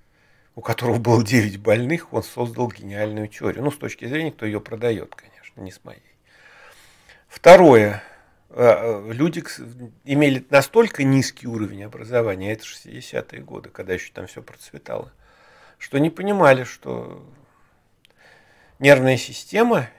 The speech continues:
состоящая из ганглиев, растворится в желудочно-кишечном тракте до маленьких элементов, которые не являются носителем соответствующей информации о научении поворот.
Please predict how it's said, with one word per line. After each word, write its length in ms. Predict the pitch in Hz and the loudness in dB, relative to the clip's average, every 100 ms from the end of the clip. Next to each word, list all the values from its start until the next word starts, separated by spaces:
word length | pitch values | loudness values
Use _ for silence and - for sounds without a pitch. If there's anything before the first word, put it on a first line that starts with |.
| _ | _
состоящая 480 | - 110 110 - 117 | -8 -4 -2 -4 -14
из 100 | - | -10
ганглиев, 560 | 101 92 - - - - | -8 -8 -14 -20 -20 -18
растворится 680 | 143 - 208 208 151 - 127 | -18 -6 0 0 -2 -10 -18
в 40 | |
желудочно-кишечном 1160 | 107 127 113 - - - - - - - - 110 | -12 -12 -12 -16 -20 -20 -18 -14 -14 -14 -16 -14
тракте 520 | - - - - - | -6 -6 -6 -20 -20
до 340 | 113 131 131 | -8 0 0
маленьких 600 | - 117 104 101 - - | 0 0 0 -2 -12 -20
элементов, 560 | 107 104 143 233 240 - _ _ _ _ _ - | -16 -14 -12 -12 -14 -20 _ _ _ _ _ -6
которые 380 | 120 - 131 | -6 -4 -6
не 120 | 110 101 | -6 -8
являются 540 | 98 113 185 - - | -6 -4 -4 -6 -16
носителем 720 | 95 - 123 - - 143 143 _ _ _ _ _ | -16 -16 -20 -20 -18 -18 -20 _ _ _ _ _
соответствующей 880 | - 113 - - 101 - 71 65 73 | -8 -6 -6 -10 -18 -18 -20 -18 -18
информации 720 | - - 67 104 69 - - _ _ _ _ _ _ _ | -18 -18 -18 -18 -20 -20 -20 _ _ _ _ _ _ _
о 120 | 107 | -4
научении 760 | 107 120 117 - - 107 87 90 | 0 0 -2 -8 -12 -12 -14 -18
поворот. 360 | - 101 101 | -20 -18 -18